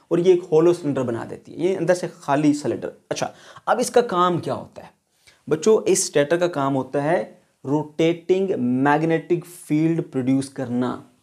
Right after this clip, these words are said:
ठीक है। अब बच्चों को ये समझ नहीं आ रही होती कि ये रोटेटिंग मैग्नेटिक फील्ड किस तरह से प्रोड्यूस कर देता है। यही कॉन्सेप्ट मैं आने आपको यहाँ पे डिटेल से समझाने हैं, ठीक है। अभी बस आप इसको देख लीजिए,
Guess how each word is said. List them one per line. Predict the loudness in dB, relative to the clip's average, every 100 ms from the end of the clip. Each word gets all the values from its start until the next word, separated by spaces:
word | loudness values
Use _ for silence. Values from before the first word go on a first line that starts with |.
| _ _ _ _
ठीक | 0
है। | 2
अब | 4
बच्चों | 2 0 -2
को |
ये | 0 0
समझ | 2 2
नहीं | 2 4
आ | 4
रही | 4
होती | 0 -2 -2
कि |
ये | 2
रोटेटिंग | 2 2 -2 -2 0
मैग्नेटिक | 0 0 -4
फील्ड | -2 -6
किस | -4 -4
तरह | 0 0
से | -2
प्रोड्यूस | -4 -4 -6
कर | -6 -10
देता | -12 -14
है। | -16 _ -20 -6
यही | 6 8 8
कॉन्सेप्ट | 4 2 2 0
मैं | 2
आने | 2 2
आपको | 0 -2 -2
यहाँ | -4 -4 -4
पे | -4
डिटेल | -4 0 4 4
से | 2
समझाने | -2 -4 -6 -10 -14
हैं, | -20 _ _ _ _ _ _
ठीक | 0 0
है। |
अभी | 0 0
बस | 0
आप | 0
इसको | -2 0
देख | 0 0 -2
लीजिए, | -10 -14